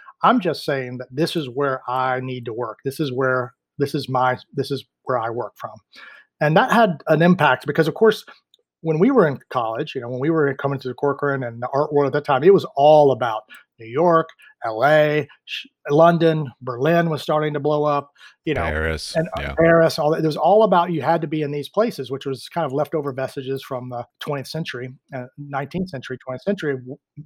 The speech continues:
Speaker 1: thing. But, you know, not that Sally Mann was the first, but she was someone who was in our discipline and someone who was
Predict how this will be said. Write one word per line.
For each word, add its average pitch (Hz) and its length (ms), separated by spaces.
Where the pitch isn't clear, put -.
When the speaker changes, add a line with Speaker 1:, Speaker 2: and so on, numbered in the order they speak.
Speaker 1:
thing. 127 160
But, 214 160
you 220 60
know, 165 100
not 190 220
that 185 120
Sally 160 220
Mann 156 160
was 127 140
the - 40
first, - 440
but - 100
she 175 160
was 143 200
someone 131 380
who 120 260
was 131 320
in 143 80
our 135 360
discipline 147 380
and 123 120
someone 127 220
who 127 100
was 120 300